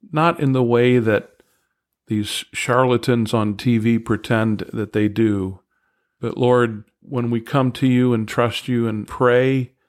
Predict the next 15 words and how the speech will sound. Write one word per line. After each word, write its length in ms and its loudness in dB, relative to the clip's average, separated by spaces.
and 160 -2
ask, 760 -4
Lord, 300 0
there 200 2
are 80 -2
times 480 0
where 420 2
the 140 -2
miraculous 720 0
does 320 0
happen 400 0
and 180 -4
people 320 -2
are 120 -2
healed, 640 0